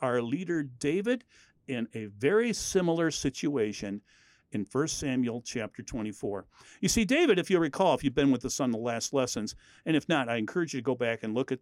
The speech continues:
or listen to these. David has been run out of his country. He had to leave his wife, his family, his home, his belongings, even his weapons, his friends,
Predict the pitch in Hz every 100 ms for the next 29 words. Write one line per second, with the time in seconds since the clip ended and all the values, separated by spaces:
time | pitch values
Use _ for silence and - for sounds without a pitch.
0 | - 127 110 160 - 135 123 104 - 170
1 | 254 330 196 - 147 131 135 170 175 196
2 | - 156 185 151 135 - 117 - - 151
3 | - 117 92 _ _ - _ - - 127
4 | 170 147 123 123 110 - 110 120 285 -
5 | - - - _ _ _ _ - 123 -
6 | - 147 127 117 110 165 180 _ - 135
7 | - 156 165 117 120 139 151 151 123 131
8 | 262 349 147 113 196 285 - _ _ _
9 | - 254 165 120 107 185 233 123 139 -
10 | 139 - 185 262 175 202